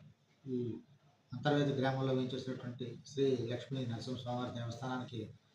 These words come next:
కార్యనిర్వహణాధికారిగా పనిచేస్తున్నాము. ఈ స్వామివారి యొక్క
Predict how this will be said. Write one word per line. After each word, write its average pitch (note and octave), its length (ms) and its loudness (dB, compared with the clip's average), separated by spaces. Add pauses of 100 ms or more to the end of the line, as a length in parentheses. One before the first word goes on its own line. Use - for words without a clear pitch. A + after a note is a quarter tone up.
(460)
కార్యనిర్వహణాధికారిగా B2 1000 0
పనిచేస్తున్నాము. B2 640 -2 (1120)
ఈ D3 120 4
స్వామివారి D3+ 520 10
యొక్క D3 200 8